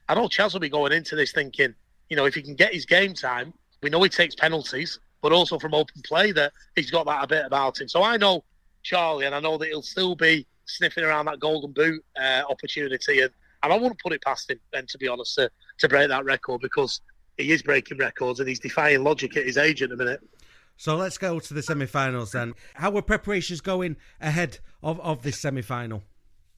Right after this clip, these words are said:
Speaker 1: Being dead honest, Ben, it's probably the team that we didn't want. Uh, you look at the group stage qualification, you look at the goals scored. You know, they seem to have goals coming in from all angles, but it's,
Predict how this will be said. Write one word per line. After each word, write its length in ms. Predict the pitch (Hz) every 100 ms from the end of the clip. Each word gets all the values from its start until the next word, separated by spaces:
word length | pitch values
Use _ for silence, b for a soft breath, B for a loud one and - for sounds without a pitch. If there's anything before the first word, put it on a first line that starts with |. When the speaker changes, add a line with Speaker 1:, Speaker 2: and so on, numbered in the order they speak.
| -
Speaker 1:
Being 200 | 226 185
dead 140 | 180
honest, 260 | 165 156 -
Ben, 140 | 127
it's 100 | 165
probably 260 | - 170 147
the 40 |
team 240 | - 156 147
that 100 | 143
we 60 |
didn't 260 | 127 143 147
want. 240 | 139 185 - - - -
Uh, 500 | 139 139 139 139 139
you 140 | 151 151
look 180 | 165
at 120 | 160 147
the 180 | 151
group 260 | 143 156 151
stage 360 | - 156 147 -
qualification, 760 | 147 - - 147 135 165 156 151
you 80 |
look 160 | 151 -
at 80 | 151
the 80 | 139
goals 260 | 151 139
scored. 440 | - - 143 151 160 - _ -
You 80 | 139
know, 100 | 147
they 220 | 147 156
seem 160 | 151 160
to 80 | 156
have 140 | 135
goals 240 | 165 160
coming 180 | - 151
in 60 | 147
from 180 | 156 147
all 220 | 147 143
angles, 480 | 143 135 156 - - - _
but 100 | 147
it's, 240 | 151 -